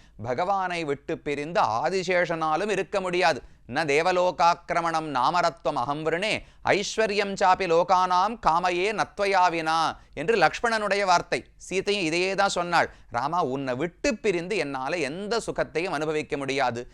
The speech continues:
லக்ஷ்மணனும் சொன்னார், "ராமா, உன்னை விட்டு விட்டு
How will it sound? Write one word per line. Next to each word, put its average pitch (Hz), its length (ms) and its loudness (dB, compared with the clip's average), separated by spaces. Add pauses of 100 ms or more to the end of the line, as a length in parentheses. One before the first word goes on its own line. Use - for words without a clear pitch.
(160)
லக்ஷ்மணனும் 240 640 2
சொன்னார், 170 480 0 (140)
"ராமா, 160 380 0
உன்னை 160 380 -4
விட்டு 196 320 0
விட்டு 185 460 2